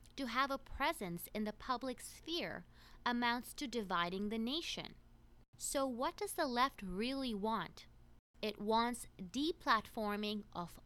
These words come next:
all right-of-center voices. And this tyrannical exercise of power is being carried out today by Facebook, Twitter, YouTube,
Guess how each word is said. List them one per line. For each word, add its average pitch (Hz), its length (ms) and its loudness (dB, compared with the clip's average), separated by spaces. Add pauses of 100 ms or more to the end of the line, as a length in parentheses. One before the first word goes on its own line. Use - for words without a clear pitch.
all 233 480 4
right-of-center 196 920 0
voices. 175 600 -4 (680)
And 202 240 2
this 330 280 -2
tyrannical 226 720 4
exercise 214 680 0
of 175 200 -8
power 220 540 2 (560)
is 285 420 2
being 208 240 0
carried 220 440 2
out 185 320 4 (260)
today 185 460 0 (260)
by 175 300 4 (100)
Facebook, 214 480 0 (280)
Twitter, 220 460 2 (160)
YouTube, 214 640 0